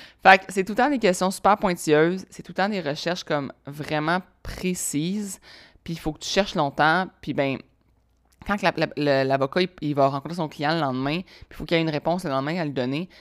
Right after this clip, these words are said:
ben toi, tu restes toute la soirée à chercher la réponse. Fait que c'est ça qui arrive quand t'es comme un jeune avocat, c'est que tu passes beaucoup de temps au bureau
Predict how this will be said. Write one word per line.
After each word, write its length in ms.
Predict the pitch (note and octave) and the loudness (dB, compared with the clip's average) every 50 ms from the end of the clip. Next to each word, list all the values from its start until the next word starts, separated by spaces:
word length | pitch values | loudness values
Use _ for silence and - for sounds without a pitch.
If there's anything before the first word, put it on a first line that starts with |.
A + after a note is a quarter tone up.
| - - - - | -20 -20 -10 -4
ben 140 | D#3 D3 - | -4 -2 0
toi, 140 | - F#3 | 0 -2
tu 140 | F#3+ - - | -2 -2 -2
restes 200 | C#3+ C#3+ D3+ - | -2 -2 -2 -2
toute 120 | F3+ - - | -4 -2 -2
la 100 | D#3 D3+ | -2 -2
soirée 340 | - D3 C3+ C3+ D3+ D3+ | 0 -2 -2 0 0 -2
à 60 | C3+ D3 | -2 -4
chercher 260 | - - C3+ - C3+ | -4 -8 -8 -4 -4
la 80 | A2+ | -4
réponse. 540 | B2 C3+ - - A#2+ G#2+ - - - - - - _ - - - _ _ _ | -4 -6 -8 -12 -14 -16 -16 -18 -20 -20 -20 -20 _ -20 -20 -20 _ _ _
Fait 100 | E3 E3+ | 4 4
que 80 | E3+ - - _ _ _ _ _ _ _ _ _ _ _ _ _ _ _ _ _ - | 4 2 -4 _ _ _ _ _ _ _ _ _ _ _ _ _ _ _ _ _ -6
c'est 100 | - F#3+ | -2 0
ça 100 | G#3+ B3 | 0 4
qui 80 | B3 | 6
arrive 220 | G3+ F3 F#3 G3+ G3+ | 6 6 6 4 4
quand 160 | - F3 D#3+ | 4 2 2
t'es 140 | - E3+ - | 2 -2 0
comme 280 | - D#3 D3+ D3+ - - | 0 0 0 0 -4 -4
un 180 | - D3+ C#3+ C#3+ | -2 -2 -2 0
jeune 220 | D3 E3+ E3+ F3 | 0 0 2 2
avocat, 480 | D#3 C#3+ C3+ C3 - - D#3+ E3+ F#3 G3+ | 4 4 2 0 0 -2 -2 -2 -2 -2
c'est 160 | - E3 C#3+ | -4 -4 -4
que 80 | D#3 | -4
tu 140 | C#3 - - | -4 -4 -2
passes 200 | - E3 D#3+ D#3+ | 0 0 0 0
beaucoup 320 | D#3+ D#3+ D#3+ - - A3+ G#3+ | -2 -6 -10 -8 -6 -4 0
de 300 | F3+ D#3+ D3 C#3+ - - - _ _ _ _ | 2 2 2 2 0 -4 -10 _ _ _ _
temps 240 | - F#3 F3+ F#3+ F#3+ | 4 4 4 4 2
au 40 | |
bureau 500 | E3+ C#3 C#3 C#3+ C#3+ D3+ D#3 E3 F#3+ G#3 | -2 -2 -4 -2 -2 0 0 0 -2 -4